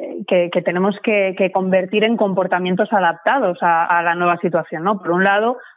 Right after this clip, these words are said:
eh, seguir, mm, la parte legal, ¿no? Que no, que no podemos saltarnos cierta normativa. Y por otro lado, las, las recomendaciones, cosas que, bueno, pues son, eh, es recomendable tener en cuenta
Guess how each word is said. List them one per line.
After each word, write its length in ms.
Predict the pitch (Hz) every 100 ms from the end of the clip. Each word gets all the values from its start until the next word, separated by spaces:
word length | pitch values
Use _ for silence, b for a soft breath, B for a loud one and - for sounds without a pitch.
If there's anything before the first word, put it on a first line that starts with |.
| _ -
eh, 300 | 190 175 170 -
seguir, 480 | 170 185 220 175 - -
mm, 280 | 196 165 160
la 140 | 160
parte 320 | 160 175 - 175
legal, 520 | 180 170 185 226 214
¿no? 300 | 220 220 185
Que 120 | 175
no, 280 | 170 175 175
que 160 | 180 170
no 100 | 160
podemos 340 | 175 175 180
saltarnos 640 | 180 170 165 202 202 165
cierta 320 | - 165 170 170
normativa. 580 | 180 185 185 214 240 262 _ b b _
Y 120 | 226
por 160 | 190 190
otro 180 | 190 208
lado, 240 | 208 220
las, 300 | 240 180 170 -
las 220 | 175 170
recomendaciones, 880 | 175 170 170 170 160 - 254 214 165
cosas 260 | 175 175 170
que, 100 | 175
bueno, 220 | 165 185 -
pues 140 | 165
son, 320 | - 170 170 175 b _ -
eh, 800 | 175 170 165 165 160 160 156 165
es 60 | 170
recomendable 580 | 175 185 185 190 190 180
tener 240 | 180 185
en 120 | 196
cuenta 500 | 190 220 226 226 269